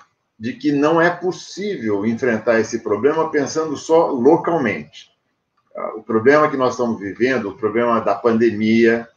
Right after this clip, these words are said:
o problema do enquadre da pandemia nas racionalidades,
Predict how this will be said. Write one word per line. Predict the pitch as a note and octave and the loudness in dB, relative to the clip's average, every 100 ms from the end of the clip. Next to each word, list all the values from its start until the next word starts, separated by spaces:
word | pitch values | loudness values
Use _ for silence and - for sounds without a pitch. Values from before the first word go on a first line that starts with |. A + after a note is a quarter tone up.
| _ | _
o | - | -6
problema | A#2 A2 B2 B2 | -2 0 2 0
do | A2 | -2
enquadre | B2 A#2 - D3+ E3+ F#3+ G3 D3+ C3+ | -2 -6 -2 2 4 2 -2 0 0
da | B2 | 0
pandemia | A#2 B2 A#2 A2 G#2 A#2+ B2 | 0 2 0 0 -2 -2 0
nas | A2+ G#2 - - | 0 -2 -6 -8
racionalidades, | A#2+ A#2+ - A#2 A2+ A2 G2 F#2 A#2 A#2+ G2 F#2+ F#2+ - | -2 -2 0 -2 0 -2 -2 0 0 0 -2 -8 -8 -16